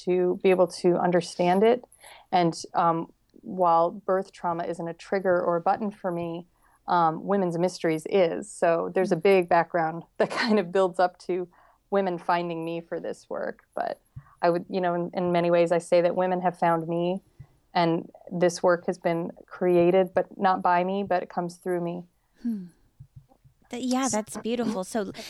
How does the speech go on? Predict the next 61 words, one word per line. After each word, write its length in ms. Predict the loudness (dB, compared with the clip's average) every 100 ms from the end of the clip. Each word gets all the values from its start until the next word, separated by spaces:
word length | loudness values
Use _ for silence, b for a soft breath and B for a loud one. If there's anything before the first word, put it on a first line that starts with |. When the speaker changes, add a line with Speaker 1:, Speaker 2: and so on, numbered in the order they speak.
| B
Speaker 2:
yes, 300 | -2 0 -2
if 100 | -6
you 80 | -2
don't 180 | -2 -2
mind, 300 | -2 -4 -4
please 280 | -4 -4 -4
take 260 | -4 -4
us, 220 | -6 -8
take 220 | -8 -8 -8
us 100 | -10
there 200 | -12 -12
with 200 | -14 -14
you. 220 | -14 -8 0
Speaker 1:
Yeah, 360 | 4 4 4
absolutely. 680 | 2 0 0 0 0 -2 -4 B B -8
So 260 | 2 4
as 200 | 4 4
I 100 | 2
had 200 | 2 0
kind 220 | -4 -6
of 80 | -4
explained, 580 | -8 -6 -4 -2 -4 -6 0
I 160 | 0
was, 260 | 0 -4 -10 -4
um, 180 | -4 -2
you 60 | 0
know, 120 | 0
I'm 120 | 2
wired 300 | 2 2 2
a 40 | -2
little 200 | -4 -4
bit 200 | -4 -6
differently. 420 | -6 -4 -2 0
We 100 | 2
all 100 | 2
kind 220 | 0 -2
of 60 | 0
have 220 | 0 4
our, 300 | 4 2 -2 _ _ _ -2
our 280 | 2 2 0
thing 380 | -6 -4 -4 -4
that 140 | -6
we 240 | -4 -6 -6
kind 240 | -6 -8
of 100 | -6
come 220 | -4 -2
in 120 | 0 2
with, 220 | 0 0 -2
and 180 | -2
some 220 | -2 -4 0
people 280 | 0 4 4
are 160 | 2
natural 440 | 0 -2 0 0 2
athletes, 500 | 2 2 0 -2 -4
and 100 | -6
some 200 | -4 -4
people 200 | 0 2
are 120 | 2
natural 400 | 2 0 0 0
artists, 560 | 0 0 -2 -6 -12 -10
and, 160 | -10